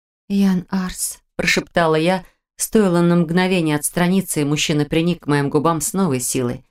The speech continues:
даря самый нежный и ласковый поцелуй. Трепет охватил моё тело. Я не думала, где мы и что мы.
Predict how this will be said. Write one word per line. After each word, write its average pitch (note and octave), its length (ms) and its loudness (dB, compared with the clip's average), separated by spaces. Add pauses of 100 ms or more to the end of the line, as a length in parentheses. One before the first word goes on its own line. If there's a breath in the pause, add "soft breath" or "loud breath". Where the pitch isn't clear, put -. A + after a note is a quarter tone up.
(360)
даря C#3 280 0
самый G#3 520 2
нежный D3 540 0
и D3 180 -4
ласковый C3+ 520 -2
поцелуй. B2+ 580 -6 (760)
Трепет B3 500 4
охватил F3 540 0
моё D#3 240 0
тело. D3 520 -4 (500)
Я F#3 180 0
не D#3 140 2
думала, D#3 440 2
где D3 300 -2
мы D3 160 0
и C#3 40 0
что F#3+ 340 -2
мы. D#3+ 220 -4